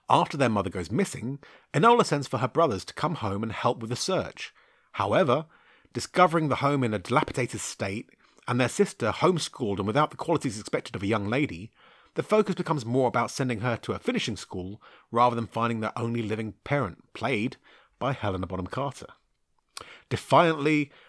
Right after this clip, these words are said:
Enola escapes in the dead of night and sets off to investigate on her own. Displaying the intellect her family is known for,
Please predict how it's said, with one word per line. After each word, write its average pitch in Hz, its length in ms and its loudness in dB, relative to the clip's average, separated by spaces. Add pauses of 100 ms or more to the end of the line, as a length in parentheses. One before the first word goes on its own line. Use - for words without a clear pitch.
(120)
Enola 135 340 6
escapes 160 440 0
in 123 60 -6
the 113 60 -4
dead 135 160 0
of 123 80 2
night 110 280 0
and 98 180 -10
sets - 500 -4
off 123 220 -2
to - 80 -4
investigate 104 500 -2
on 113 100 0
her 104 240 4
own. 80 280 -6 (520)
Displaying 156 420 2
the 139 120 -2
intellect 143 460 0
her 120 60 -2
family 156 340 0
is 107 100 0
known 208 240 0
for, 127 400 -2